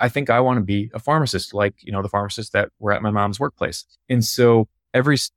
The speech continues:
and, and at, at that point, again, I had no knowledge, yet, frankly, or interest in any other, any other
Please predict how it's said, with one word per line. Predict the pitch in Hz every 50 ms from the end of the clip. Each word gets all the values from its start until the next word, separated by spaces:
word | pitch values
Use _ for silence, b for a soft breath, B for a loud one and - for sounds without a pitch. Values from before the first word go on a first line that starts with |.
| _ _ _
and, | - - - 131
and | - 131 135
at, | 131 127 151 -
at | 139
that | 135 143 135
point, | - 127 120 110
again, | 104 117 110
I |
had | 104 104 95
no | 104 107 110 110 110 107 107 104 95 - b b b - 107
knowledge, | 107 104 107 110 107 98 101
yet, | 101 - -
frankly, | - 101 95 92 - 101 95 92 -
or | - 113 104
interest | 107 104 98 - 101 95 - -
in | 107 98 95 92 - _ _ -
any | 120 120 113 110
other, | 117 120 113 104 92 _ _ _ _ -
any | 127 139 147
other | 143 131 123 110 98 92 101